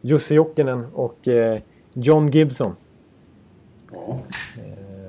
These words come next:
Speaker 2: Ja, jag gillar Jokinen också. Men jag
Speaker 1: Ja.
Speaker 2: gillar Mats mer.
Speaker 1: Ja. Ja, jag, jag är helt, eh, med det. Så, så Mats Zuccarello är den bästa nummer trettiosex i alla fall. Inget snack.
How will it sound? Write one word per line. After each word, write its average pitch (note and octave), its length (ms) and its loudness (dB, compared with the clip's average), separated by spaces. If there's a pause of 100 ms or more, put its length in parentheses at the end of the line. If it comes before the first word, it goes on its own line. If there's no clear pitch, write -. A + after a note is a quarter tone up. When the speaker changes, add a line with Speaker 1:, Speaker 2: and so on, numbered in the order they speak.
(300)
Speaker 2:
Ja, G#2+ 60 -4
jag C#3+ 80 4
gillar D3+ 220 8
Jokinen B2+ 460 2
också. - 240 -8 (320)
Men A2+ 80 -6
jag A2 100 2
Speaker 1:
Ja. A#2 40 4
Speaker 2:
gillar A2 280 2 (280)
Mats C3+ 300 -4
mer. A2 180 0 (640)
Speaker 1:
Ja. F2+ 60 -10 (640)
Ja, G#2 120 2
jag, C3+ 200 8
jag C3 300 4
är B2+ 100 0
helt, B2+ 340 -2
eh, A2 100 -2
med G#2+ 180 -2
det. - 80 -14
Så, - 160 -18
så A2 100 -8
Mats - 580 -6 (260)
Zuccarello A#2 580 -2
är G2+ 340 -4 (120)
den G2+ 140 -6
bästa A#2 240 -2
nummer G#2 140 -2
trettiosex F#2+ 420 -6
i - 20 -10
alla E2+ 100 -16
fall. - 80 -20 (120)
Inget A#2 120 -8
snack. - 200 -14